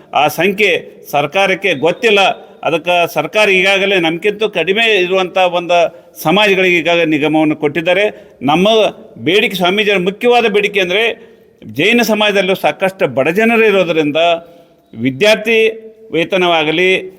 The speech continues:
ವಿದ್ಯಾರ್ಥಿಗಳಿಗಾಗಲಿ, ನಾಳೆ ಸಿಗುವಂಥ ನೌಕರಿಯಲ್ಲಿ ಆಗಲಿ,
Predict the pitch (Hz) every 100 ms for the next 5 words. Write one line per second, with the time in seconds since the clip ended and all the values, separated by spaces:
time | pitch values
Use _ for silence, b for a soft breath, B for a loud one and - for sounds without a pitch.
0 | - 143 135 202 208 208 196 170 156 147
1 | 170 175 - - _ 127 131 165 202 202
2 | 185 160 185 180 196 180 160 170 170 233
3 | 233 185 156 143 170 175 -